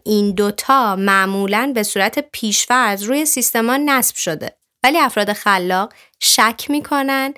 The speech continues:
که آیا این بهترین انتخابه و اگر نیست، گزینه‌های بهتر رو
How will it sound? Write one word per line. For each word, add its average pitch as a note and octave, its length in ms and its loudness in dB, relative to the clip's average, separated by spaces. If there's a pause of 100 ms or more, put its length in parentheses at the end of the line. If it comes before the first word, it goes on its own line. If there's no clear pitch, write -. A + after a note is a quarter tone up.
(240)
که - 160 0
آیا C4+ 200 2
این D#4 140 0
بهترین A3 380 0
انتخابه G#3+ 800 -4
و G3 180 2
اگر G3 320 0
نیست، A3+ 420 -2
گزینه‌های G3 720 -2
بهتر F#3+ 500 0
رو F3 220 -6